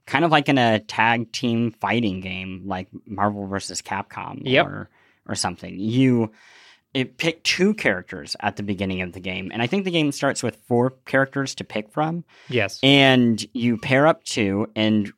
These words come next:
Speaker 1: basically at any time that your power bar is full, which is, like, the bar that you would use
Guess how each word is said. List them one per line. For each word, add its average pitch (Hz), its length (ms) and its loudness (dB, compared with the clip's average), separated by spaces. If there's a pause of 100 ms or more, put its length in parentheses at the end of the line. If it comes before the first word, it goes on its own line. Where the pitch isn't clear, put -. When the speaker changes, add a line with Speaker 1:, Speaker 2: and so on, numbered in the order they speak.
Speaker 1:
basically 123 440 -2
at - 160 -8
any 120 240 2
time 117 520 0
that 107 120 -4
your 101 480 0
power 117 380 2
bar 98 280 0
is 95 200 -8
full, 95 340 -6
which 95 160 -8
is, 98 140 -12
like, 95 220 -12
the 101 60 -12
bar 98 220 -2
that 98 100 -6
you 104 100 -4
would 92 120 -4
use 95 320 -6